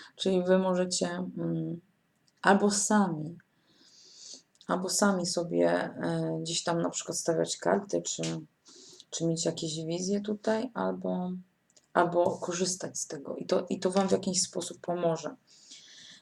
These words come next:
Dobra. E, miłość też może być, bo jest as kielichów na samym końcu. To je-, to jest zakochanie się, ale to też jest zakochanie się w sobie.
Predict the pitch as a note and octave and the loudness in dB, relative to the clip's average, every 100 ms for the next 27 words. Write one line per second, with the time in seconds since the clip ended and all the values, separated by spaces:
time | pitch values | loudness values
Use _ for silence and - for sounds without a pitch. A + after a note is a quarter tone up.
0 | _ - E3 D#3+ C#3+ - - - - _ | _ 6 6 6 -6 -14 -20 -20 -20 _
1 | - E3+ E3+ E3 E3 E3 E3 E3 G3 G#3+ | 6 8 8 6 4 4 4 4 8 8
2 | G#3+ G#3 - G#3 F#3+ F#3 F#3+ G#3 F#3+ F#3 | 6 0 2 2 4 4 4 4 4 2
3 | F3+ - - - F3+ E3 - - D#3 - | 0 -4 -6 -4 -4 -4 -8 -12 -12 -14
4 | - _ F3 F3 F3 E3+ E3+ F3+ F3 E3+ | -20 _ -4 -2 0 -2 0 0 -2 -4
5 | - F3 F3 F3+ - _ - F3+ F#3 F3+ | -2 0 0 -2 -8 _ 6 6 8 4
6 | - - - E3+ F3+ F3+ F3 D#3+ E3+ D#3+ | 0 -8 -8 0 0 0 -4 -4 -4 -4
7 | D3+ - A3+ G3+ F3+ - E3+ F#3+ F3 E3+ | -4 0 4 4 2 -6 -8 -6 -4 -4
8 | E3+ - - F3 E3+ - E3+ - - F3 | -6 -8 -4 -4 -4 -4 -6 -6 0 0
9 | E3+ | 0